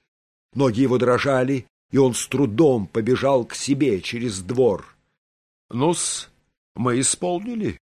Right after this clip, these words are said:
наше обещание. Надеемся, что и вы исполните своё», сказал Джемс, вопросительно взглянув на Ариэля.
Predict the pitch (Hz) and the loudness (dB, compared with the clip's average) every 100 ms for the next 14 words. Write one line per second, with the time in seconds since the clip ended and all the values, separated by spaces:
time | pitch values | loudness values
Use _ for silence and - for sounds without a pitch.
0 | _ _ 120 117 107 - 101 117 104 110 | _ _ 0 0 0 -2 -4 -4 -4 -4
1 | - - 90 69 65 62 60 57 _ _ | -4 -6 -6 -8 -12 -16 -18 -20 _ _
2 | _ _ _ - 104 104 71 65 73 80 | _ _ _ -8 -6 -4 -4 -6 -8 -10
3 | - 139 160 _ _ _ - - 117 104 | -8 -8 -10 _ _ _ -10 0 2 4
4 | 87 80 107 - - 65 64 78 87 - | 2 0 -2 -4 -6 -10 -10 -10 -10 -10
5 | 135 - 127 85 57 55 - _ _ _ | -8 -4 -2 -2 -6 -16 -18 _ _ _
6 | _ _ _ - 101 95 85 87 82 76 | _ _ _ -6 -4 -2 -2 -4 -6 -2
7 | 107 127 123 - - - _ _ - 117 | 0 0 -6 -10 -12 -16 _ _ -2 -2
8 | - 78 - 92 117 104 127 117 87 95 | 0 -6 -6 -4 -4 -2 -4 -6 -6 -6
9 | 80 50 - 101 110 147 95 60 - | -6 -10 -8 -4 -4 -4 -8 -12 -18